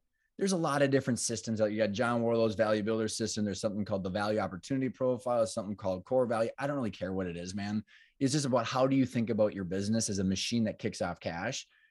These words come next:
And if I said, "Paul, I wanna buy, I want you to buy my business," and I'm, I'm, for the listeners, I'm handing over a baton to you, and the baton is the cash flow.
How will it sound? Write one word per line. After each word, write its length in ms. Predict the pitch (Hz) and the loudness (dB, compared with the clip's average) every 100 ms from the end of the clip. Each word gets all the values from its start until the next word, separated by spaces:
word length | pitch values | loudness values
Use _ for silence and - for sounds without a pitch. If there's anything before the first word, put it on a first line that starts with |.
| _ 123 | _ 0
And 280 | 123 107 - _ - - - | 2 2 -4 _ -20 -20 -8
if 120 | 123 120 | 0 0
I 100 | 123 | 2
said, 280 | 131 113 | 0 -2
"Paul, 260 | 113 113 113 | -2 0 0
I 100 | 113 | 0
wanna 200 | 117 113 | 0 0
buy, 280 | 104 107 110 113 | 0 0 -2 0
I 60 | |
want 240 | 117 139 135 | 0 2 2
you 80 | 123 | 0
to 60 | |
buy 160 | 110 110 | 2 -2
my 120 | 104 | -2
business," 380 | 95 107 113 98 | -4 -4 -4 -6
and 80 | 92 | -4
I'm, 160 | 92 - _ _ | -6 -8 _ _
I'm, 180 | 95 98 - | -6 -6 -4
for 80 | 107 | -4
the 100 | 101 | -2
listeners, 440 | 110 - 98 90 | -2 -2 -4 -4
I'm 160 | 98 95 | -6 -6
handing 380 | 113 113 107 | -4 -2 -2
over 240 | 104 98 95 | -2 -2 -4
a 40 | |
baton 480 | 82 82 139 139 120 | -4 -8 -4 -2 -2
to 120 | 95 | -2
you, 180 | 90 92 | -4 -2
and 100 | 92 | -4
the 40 | |
baton 340 | 85 92 117 107 | -6 -6 -4 -4
is 100 | 87 | -8
the 80 | 87 | -8
cash 320 | 101 92 - | -6 -6 -2
flow. 340 | 135 139 147 | 2 2 0